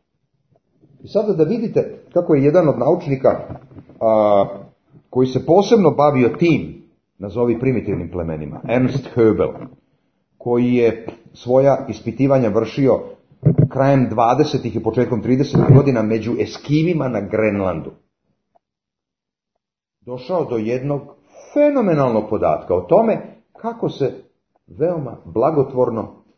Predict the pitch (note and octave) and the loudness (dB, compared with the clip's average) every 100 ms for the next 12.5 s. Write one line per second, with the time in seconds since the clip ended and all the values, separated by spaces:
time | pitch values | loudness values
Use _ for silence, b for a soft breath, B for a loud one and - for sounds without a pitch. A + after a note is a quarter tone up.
0 | _ G2 F#2+ - D#2 F#2+ G#2 - C#3+ C#3+ | _ -16 -14 -12 -2 -2 -2 -2 0 0
1 | B2+ C3 G2 - _ _ _ _ _ F2 | 0 -4 -6 -12 _ _ _ _ _ -12
2 | E2+ E2 F#2 F#2 A#2 G#2 F2 - D#2+ E2 | -12 -8 -6 -4 -4 -2 -4 -6 -8 -6
3 | F2 - C3+ C3 B2 - _ _ F#2 F2 | -6 -6 -6 -6 -6 -18 _ _ -8 -6
4 | F2+ G#2 A2 - F2+ F2 E2 - - D2+ | -6 -4 -4 -2 -4 -4 -6 -10 -16 -8
5 | D#2+ D#2+ E2 - F2+ - D2+ C#2 C2+ - | -6 -4 -6 -10 -12 -12 -12 -12 -12 -16
6 | - _ _ _ _ _ _ _ - _ | -20 _ _ _ _ _ _ _ -20 _
7 | - _ - D3 D#3+ E3 C3 A2+ - F#2+ | -20 _ -2 -2 0 0 2 0 -2 0
8 | G#2 F#2 - G2+ E2 - D#2 D#2 E2+ C3+ | 2 0 0 -4 -4 -6 -8 -6 -6 -6
9 | D#3+ - _ _ _ _ _ F#2+ F#2 A#2+ | -10 -20 _ _ _ _ _ -14 -6 -4
10 | G#2+ A#2 F#2+ F2 C2 - _ _ _ _ | -2 -2 -2 -4 -14 -14 _ _ _ _
11 | _ _ _ _ _ _ _ _ _ - | _ _ _ _ _ _ _ _ _ -12
12 | G#2 G#2 A#2 D#3 | -8 -6 -2 -2